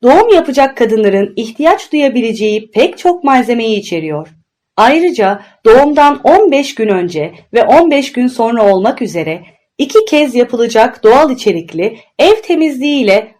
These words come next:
annelerin evleri hijyenik ve güvenli hale getirilecek. Bu süreçte yeni annelere yirmi gün boyunca günde iki öğün sağlıklı yemekler ulaştırılacak. Ayrıca annelere ve ailelerine yönelik grup terapileri,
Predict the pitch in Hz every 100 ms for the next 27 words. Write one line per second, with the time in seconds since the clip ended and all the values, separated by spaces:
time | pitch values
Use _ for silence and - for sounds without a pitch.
0 | - 254 359 311 254 226 202 185 170 160
1 | 247 254 240 220 202 185 339 - 311 349
2 | 233 269 294 370 339 320 302 254 247 190
3 | 165 165 160 - _ _ _ _ _ 285
4 | 453 440 277 254 - 202 233 - - 247
5 | 330 294 220 190 175 170 185 - - 269
6 | 320 370 466 359 294 277 254 240 214 220
7 | 240 214 254 254 247 233 226 320 185 170
8 | 175 - - 262 269 320 349 370 311 311
9 | 320 277 220 180 180 180 170 160 156 -
10 | _ _ _ _ - 247 403 440 349 302
11 | 302 302 _ 240 359 403 359 330 320 269
12 | 226 240 254 269 277 311 415 240 190 170
13 | 202 - - 254 349 - 311 240 196 165
14 | 156 170